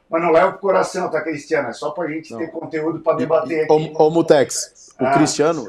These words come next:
Speaker 2: é, eu, eu até ia xingar ele, mas ele é um cara que participa aí direto,
Speaker 1: Ah,
Speaker 2: então eu não vou
Speaker 1: participa
Speaker 2: xingar
Speaker 1: sempre
Speaker 2: ele.
Speaker 1: de forma muito
Speaker 2: Mas
Speaker 1: boa.
Speaker 2: vou falar só uma coisa, cara, assim, o Cristiano é um cara completamente desinformado. É, trinta e três vírgula três por cento das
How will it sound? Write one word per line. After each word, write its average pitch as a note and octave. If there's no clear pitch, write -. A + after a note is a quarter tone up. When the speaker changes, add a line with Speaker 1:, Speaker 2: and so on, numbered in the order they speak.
Speaker 2:
é, A#2
eu, C3
eu C#3
até C#3+
ia F#3
xingar F3
ele, D3
mas G2+
ele A#2+
é C3+
um C3
cara C3
que C3+
participa B2+
aí C3+
direto, A#2+
Speaker 1:
Ah, -
Speaker 2:
então D3
eu D#3+
não E3
vou -
Speaker 1:
participa -
Speaker 2:
xingar G#2+
Speaker 1:
sempre D#3
Speaker 2:
ele. D#3
Speaker 1:
de -
forma D#3+
muito E3+
Speaker 2:
Mas C#3
Speaker 1:
boa. D#3
Speaker 2:
vou E3
falar E3
só E3
uma E3
coisa, D#3+
cara, A2+
assim, C#3+
o A#2+
Cristiano C3
é D3+
um -
cara D3+
completamente D3
desinformado. B2+
É, A2
trinta D3+
e D3+
três D#3
vírgula D3+
três F3
por F3
cento D#3
das B2